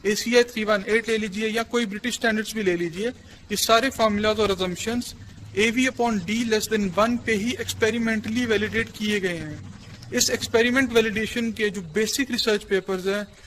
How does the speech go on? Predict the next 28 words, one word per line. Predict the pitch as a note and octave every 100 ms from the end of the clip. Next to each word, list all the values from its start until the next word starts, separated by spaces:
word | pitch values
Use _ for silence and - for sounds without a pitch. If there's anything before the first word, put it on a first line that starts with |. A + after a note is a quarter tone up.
| - - D#3+
वो | G#3+ A#3+
मैं | A3 A3+ A3+ - -
इस | G3 -
description | F#3 - F#3 - F#3+
में | F3+ D3+
डाल | E3+ G#3
दूंगा, | A3+ G#3+ G#3+
आप | - F3 -
उसको | - - F3
link | F3 F#3 -
को |
click | F3 F#3+ E3+
करके | F3 E3 F3+ F3+ -
फॉलो | D#3+ D#3+
कर | G3+
सकते | G3+ A3 - A#3
हो |
अगर | G3+ F3
आप | F3 D#3+
ज़्यादा | F3 F3
curious | F3 F3 F3 F3 A3+
हो। | B3 - - - - - -
Otherwise | G#3+ C#4 C#4+ C#4+ C#4+ - - - - -
ये | G3+
सारे | - A#3 C4
formulas | C4+ B3+ A#3 A#3+ A#3+ -
एवी | G#3+ G#3+ A3+
upon | A3 A3